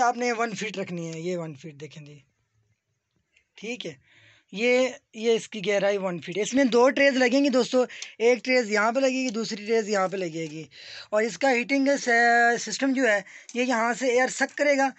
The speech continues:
और इसमें यहाँ पे दो बल्ब लगेंगे, यहाँ से एयर हीट करके बल्बों को ये नीचे से एयर थ्रो होगी, आउट होगी।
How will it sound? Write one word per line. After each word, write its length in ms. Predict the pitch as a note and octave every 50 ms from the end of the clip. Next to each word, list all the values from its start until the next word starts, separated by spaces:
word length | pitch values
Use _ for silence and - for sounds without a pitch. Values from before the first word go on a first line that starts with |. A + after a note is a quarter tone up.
| - - - _ -
और 240 | G#3 G#3 A3 A3+ A3+
इसमें 340 | B3 A#3 F3 A#3 A#3+ B3+ B3
यहाँ 180 | B3 A#3+ A#3 A#3
पे 100 | - A#3
दो 180 | F#3+ A3+ A3+ A3
बल्ब 220 | F#3+ G#3 A3+ B3+
लगेंगे, 340 | C#4 C4+ A#3 B3+ B3 A3+ A#3+
यहाँ 260 | A#3 A3+ G#3+ G#3 G#3
से 200 | G3 - B3 A#3
एयर 220 | A#3+ B3 A#3+ A#3 A3+
हीट 180 | G3 G3 G3+ -
करके 300 | - A#3 A3 - B3 A#3
बल्बों 300 | F#3 G3 G#3 G3+ A#3 A#3
को 160 | G#3 A3 G3 - - - - _ A#3
ये 80 | A#3
नीचे 300 | A#3 A#3 A3+ F3 A#3 B3
से 260 | A3+ - A3 A3 G#3 F#3 - - - - -
एयर 280 | G#3+ A3+ A3+ A3 G#3 E3+ _ -
थ्रो 180 | F3 G3 G#3+ G#3+
होगी, 260 | G#3 G3+ G3 F#3 G#3
आउट 300 | G#3+ G#3+ G#3+ A#3 G3+ G#3
होगी। 320 | F3 E3 D#3+ D#3 E3 D#3